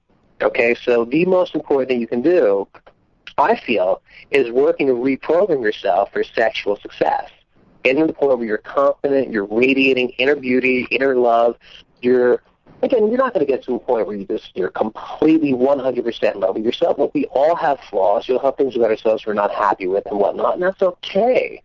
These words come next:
There's nothing wrong with that. It's when those things become obsessions. I actually dated a girl, um, about a year and a half ago, a beautiful, beautiful girl, like, stunningly beautiful. She was about thirty-one years old, and, um,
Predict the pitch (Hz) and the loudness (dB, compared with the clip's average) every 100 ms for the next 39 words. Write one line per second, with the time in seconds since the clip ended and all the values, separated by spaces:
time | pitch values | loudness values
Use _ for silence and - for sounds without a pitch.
0 | _ - - 165 165 131 131 175 214 - | _ -8 -4 -2 0 2 2 2 0 0
1 | - 67 - - - - 143 143 139 131 | -2 -2 -4 -6 -10 -2 -2 2 0 2
2 | 135 151 156 139 123 - 113 - - 131 | 2 2 0 -2 -2 -2 -4 -4 -4 -2
3 | - - 107 131 - 151 135 120 113 120 | 0 -2 0 0 0 0 2 2 0 0
4 | 117 110 101 - - - - - 113 110 | 2 4 2 -2 -14 -20 -20 -4 0 2
5 | 110 107 107 _ _ - - - 117 104 | 2 0 -4 _ _ -18 -16 -2 0 2
6 | 123 123 117 127 131 123 104 - 151 202 | 2 0 0 0 0 2 -2 -2 -2 -2
7 | - 113 - - - - - - - - | -4 -2 0 0 -2 -10 -20 -20 -20 -8
8 | - - 127 185 262 247 151 135 123 - | -2 -2 0 2 2 0 0 0 0 -2
9 | 92 80 107 110 - 170 175 165 135 107 | -2 0 0 -2 -4 0 2 2 0 -2
10 | 104 - 92 101 117 113 - 135 147 139 | -4 -2 -2 -2 -2 -2 0 2 2 2
11 | 127 113 104 85 85 98 - - - - | 2 0 0 2 2 0 -4 -18 -14 -2
12 | 131 131 131 127 123 120 117 113 117 120 | 2 4 2 0 0 2 4 4 2 -2